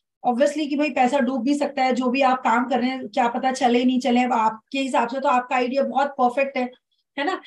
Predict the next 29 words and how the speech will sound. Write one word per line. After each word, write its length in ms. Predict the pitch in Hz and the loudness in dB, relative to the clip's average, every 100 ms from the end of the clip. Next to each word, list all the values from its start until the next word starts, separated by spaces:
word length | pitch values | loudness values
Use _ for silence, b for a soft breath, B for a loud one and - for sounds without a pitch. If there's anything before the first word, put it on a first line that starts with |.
| B 247 | B -6
लेकिन 260 | 254 302 | -2 -2
क्या 180 | 320 269 | 0 0
पता 200 | 269 294 | 2 2
वो 120 | 311 | 0
इतना 200 | 320 294 | 0 -4
फ्रूटफुल 420 | 302 269 262 277 262 | -4 -6 -6 -4 0
ना 100 | 240 | 0
हो। 260 | 240 247 b b _ _ | 0 -4 b b _ _
तो 120 | 359 | -4
इसके 320 | 330 285 349 330 | -4 -4 -6 -4
जो, 180 | 359 | -2
अ, 340 | 370 208 254 254 | 0 2 2 0
failures 580 | 247 262 254 311 349 320 | 0 0 0 0 -2 -2
है 100 | 302 | -2
वो 180 | 277 | 0
भी, 180 | 277 320 | -2 -2
उसका 260 | 269 254 262 | -4 -6 -4
जो, 340 | 277 240 254 | -4 -4 -6
अ, 20 | |
फेलियर 380 | 254 269 247 277 | -6 -2 0 0
का 100 | 285 | 0
जो 120 | 277 | 0
रेट 180 | 240 233 | 0 -2
है 80 | 262 | -2
वो 100 | 240 | -6
भी 120 | 277 | -6
बहुत 260 | 277 285 202 | -2 -2 -2
ज्यादा 280 | 220 196 220 | -4 -2 -2
है, 200 | 254 | -4